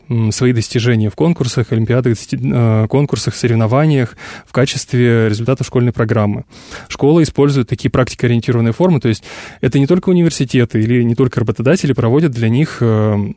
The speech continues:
хакатоны, чемпионаты, внутренние конференции. Сами школы, уже работая как, ну, такие серьёзные предпрофессиональные площадки,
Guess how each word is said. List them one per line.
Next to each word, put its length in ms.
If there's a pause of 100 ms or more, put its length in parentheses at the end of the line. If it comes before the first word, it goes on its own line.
хакатоны, 840 (260)
чемпионаты, 1000 (260)
внутренние 540
конференции. 800
Сами 280
школы, 520 (260)
уже 240
работая 480
как, 320 (100)
ну, 180
такие 260
серьёзные 680
предпрофессиональные 720
площадки, 600